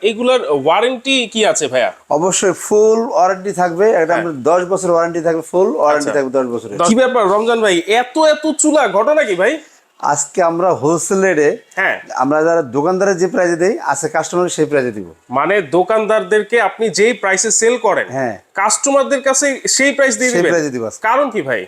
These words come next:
Speaker 2: জি, কারণ হলো আমাদের যাত্রাবাড়িতে নতুন একটা শোরুম উদ্বোধন হয়েছে।
Speaker 1: আচ্ছা।
Speaker 2: নিজস্ব প্রদর্শন কিনা যেহেতু শোরুমটা,
Speaker 1: হুম।
Speaker 2: এই উপলক্ষে আমরা এই ছাড়গুলো দিচ্ছি আর কি।
Speaker 1: মানে যাত্রাবাড়িতে আপনাদের একেবারে নতুন একটা শোরুম উদ্বোধন হয়েছে,
Speaker 2: হ্যাঁ।
Speaker 1: এই জন্য আপনারা যেই,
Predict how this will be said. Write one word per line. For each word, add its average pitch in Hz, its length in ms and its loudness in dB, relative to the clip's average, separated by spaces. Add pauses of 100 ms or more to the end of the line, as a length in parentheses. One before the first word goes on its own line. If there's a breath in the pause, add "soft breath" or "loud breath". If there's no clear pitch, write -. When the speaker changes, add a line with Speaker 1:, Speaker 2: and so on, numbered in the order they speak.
Speaker 2:
জি, 123 160 0
কারণ 160 280 0
হলো 185 180 2
আমাদের 165 580 0
যাত্রাবাড়িতে 165 680 0
নতুন 147 320 -2
একটা 156 180 -2
শোরুম 143 320 -2
উদ্বোধন 147 260 2
হয়েছে। 160 280 2 (180)
Speaker 1:
আচ্ছা। 147 300 -2
Speaker 2:
নিজস্ব 151 460 0
প্রদর্শন 170 380 0
কিনা 156 160 0
যেহেতু 135 220 -2
শোরুমটা, 151 460 0 (200)
Speaker 1:
হুম। 143 180 -2
Speaker 2:
এই 160 140 4
উপলক্ষে 180 420 0
আমরা 156 240 2
এই 151 60 2
ছাড়গুলো 139 400 -2
দিচ্ছি 120 280 -6
আর 98 120 -2
কি। 90 120 -16 (280 loud breath)
Speaker 1:
মানে 190 260 0
যাত্রাবাড়িতে 240 760 0
আপনাদের 226 460 0
একেবারে 220 440 0
নতুন 226 680 0
একটা 240 360 0
শোরুম 269 500 2
উদ্বোধন 196 320 0
হয়েছে, 139 340 -2
Speaker 2:
হ্যাঁ। 175 120 2
Speaker 1:
এই 269 140 2
জন্য 262 320 2
আপনারা 240 580 2 (340)
যেই, 208 380 2